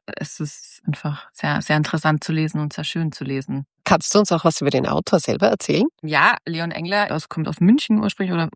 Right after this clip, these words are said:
Speaker 1: oder wuchs in München auf und hat Theater, Film, Medien und Kulturwissenschaft und Psychologie studiert. <laughs>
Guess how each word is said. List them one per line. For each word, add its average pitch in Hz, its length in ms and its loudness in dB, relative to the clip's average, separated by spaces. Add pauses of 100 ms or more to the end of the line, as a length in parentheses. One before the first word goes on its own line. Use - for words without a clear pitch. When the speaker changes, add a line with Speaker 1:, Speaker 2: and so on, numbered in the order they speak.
(120)
Speaker 1:
oder 156 200 0
wuchs 180 200 -4
in 165 100 2
München 175 320 2
auf 175 300 2
und 160 140 -2
hat 156 100 -4 (140)
Theater, 156 360 2
Film, 180 300 2
Medien 170 260 0
und 156 100 -2
Kulturwissenschaft 175 760 0 (380)
und 311 260 4
Psychologie 190 600 -4 (220)
studiert. 208 600 4 (460)
<laughs> 214 280 4